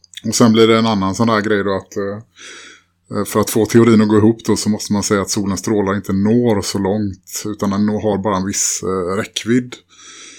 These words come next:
Eh, men om då so-, solen ska åka i en cirkel ovanför den här tallriken som vi bor på, eh, så kommer ju, eh, avståndet till solen variera väldigt mycket. Eh, precis som en bil då, om den kommer närmare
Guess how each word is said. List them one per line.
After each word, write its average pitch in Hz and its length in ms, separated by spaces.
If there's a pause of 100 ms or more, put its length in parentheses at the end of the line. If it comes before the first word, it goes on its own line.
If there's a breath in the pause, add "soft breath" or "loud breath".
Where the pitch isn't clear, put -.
(340 loud breath)
Eh, 107 200
men 113 140
om 117 100
då 113 100
so-, 127 200
solen 113 320
ska 127 140
åka 117 280 (400)
i 117 60
en 110 80
cirkel 117 380
ovanför 110 300
den 107 60
här 107 80
tallriken 101 520
som 98 240
vi 98 60
bor 92 220
på, 101 480
eh, 104 60
så 107 140
kommer 104 300
ju, 101 260
eh, 98 520
avståndet 113 560
till 110 120
solen 98 540
variera 101 460
väldigt 104 220
mycket. 95 380 (360)
Eh, 87 680
precis 104 240
som 104 140
en 101 140
bil 101 280
då, 104 60
om 92 160
den 92 120
kommer 98 180
närmare 90 500